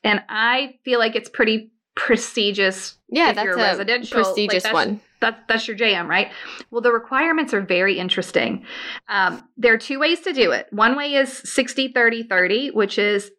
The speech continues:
Speaker 1: sixty transactions in your career
Speaker 2: Okay.
Speaker 1: or thirty million dollar volume in the last five years.
Speaker 2: Okay.
Speaker 1: And thirty hours of education.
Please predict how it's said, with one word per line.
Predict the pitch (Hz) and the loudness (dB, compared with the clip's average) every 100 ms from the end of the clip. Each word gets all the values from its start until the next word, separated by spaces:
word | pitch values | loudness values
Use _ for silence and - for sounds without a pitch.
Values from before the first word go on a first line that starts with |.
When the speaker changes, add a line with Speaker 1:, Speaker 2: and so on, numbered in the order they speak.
| _ | _
Speaker 1:
sixty | - - 226 233 320 | -10 -2 -2 -2 -4
transactions | 320 339 370 339 208 180 - 185 202 | -2 -2 -2 0 0 0 -2 -2 0
in | 196 | 0
your | 202 247 | 2 0
career | 247 269 190 170 185 190 - - | 0 0 2 2 0 -2 -6 -4
Speaker 2:
Okay. | 180 | 0
Speaker 1:
or | 277 202 196 208 - - _ | 2 2 2 -2 -10 -20 _
thirty | 233 226 269 | 0 0 0
million | 269 269 269 | 0 0 0
dollar | 262 254 247 247 247 | 0 0 2 0 -2
volume | 220 247 254 240 208 202 202 - _ | 0 2 2 -2 -2 0 0 -2 _
in | - 220 | 0 0
the | 214 | 0
last | 202 196 196 - - | 0 0 0 -4 -4
five | 208 202 202 | 0 2 0
years. | 170 143 - 247 - - _ | -2 0 0 0 -4 -12 _
Speaker 2:
Okay. | 226 202 175 220 - | -2 0 0 0 -4
Speaker 1:
And | 247 269 226 220 220 220 _ | -4 0 2 0 -2 -12 _
thirty | - 240 240 226 | 2 2 2 0
hours | 202 208 208 | 0 0 0
of | 202 | 2
education. | 190 175 - 196 220 - - - | 2 2 0 0 2 0 0 -6